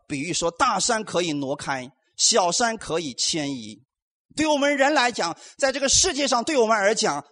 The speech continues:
大山是最稳固的，对吗？小山也是稳固的。所以我们很多时候说，某一个大厦被建成的时候，它下面写着四个字，“坚如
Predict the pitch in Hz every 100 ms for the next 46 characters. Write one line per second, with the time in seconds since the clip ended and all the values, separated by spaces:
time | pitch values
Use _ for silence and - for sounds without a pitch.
0 | - 349 247 330 277 302 392 277 196 202
1 | 320 196 285 233 220 - _ _ _ _
2 | _ _ _ _ _ _ _ - - 254
3 | 262 262 359 370 370 254 190 170 - -
4 | 359 285 202 190 302 220 170 113 _ _
5 | _ _ _ - 349 339 269 262 311 311
6 | 311 247 269 269 - _ _ _ _ _
7 | _ - 196 220 240 262 277 277 - 247
8 | 226 220 320 254 196 214 - 208 214 214
9 | 214 214 - 156 180 - - 247 175 180
10 | 170 - _ _ - 269 302 302 285 277
11 | 196 170 202